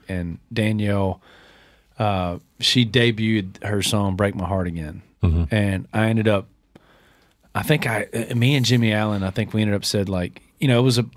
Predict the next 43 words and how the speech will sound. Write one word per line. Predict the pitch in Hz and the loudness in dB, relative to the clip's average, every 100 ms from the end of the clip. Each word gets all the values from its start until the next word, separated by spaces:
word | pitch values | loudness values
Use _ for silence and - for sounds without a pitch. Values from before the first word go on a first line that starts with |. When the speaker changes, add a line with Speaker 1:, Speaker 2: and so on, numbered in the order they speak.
| _ | _
Speaker 1:
auction | - 110 104 117 104 101 101 | 0 2 2 -2 -2 -4 -6
benefit | 113 104 92 104 95 | -2 -2 0 -4 -2
thing. | 98 95 92 - _ _ _ _ _ _ _ - | -2 -2 -4 -10 _ _ _ _ _ _ _ 0
And | 113 | 2
I | 113 | 2
said, | - 110 | 0 0
"Hey, | 113 117 | 2 0
if | 95 | 2
they, | 123 127 | 0 0
if, | 107 - | -2 -4
if | - 117 | -2 0
they | 131 151 | 2 2
can | 160 127 | 2 0
come | - 143 131 | 0 0 2
together | 120 117 113 | 4 4 2
and | 107 98 - - | 0 -4 -12 -10
donate | 120 113 110 110 | 0 0 0 -2
five | 117 107 101 | 2 2 2
thousand | 107 98 104 | 0 0 -2
dollars | 98 92 | -2 -2
to | |
Folds | - 98 92 | 0 0 0
of | |
Honor, | 95 95 | -2 0
will | 92 | -2
you | 95 | -2
sing | 92 101 95 | -2 -2 -2
that | 92 | -2
song | 92 90 | -2 -2
again?" | 85 90 92 98 120 | -4 -6 -8 -12 -4
And | 110 107 | 0 2
I | |
mean, | 101 101 - | 2 -2 -2
like | 107 95 | -2 0
that, | - 95 - - | 0 0 -2 -4
they're | 87 85 _ - - _ _ _ _ - | -4 -4 _ -20 -20 _ _ _ _ 0
five | 117 95 | 0 2
thousand | 110 95 101 | 0 0 -2
dollars. | 92 | -2
So | 107 | -2
she | - 131 | 0 0
sang | - 113 | 2 2
it | 104 | 0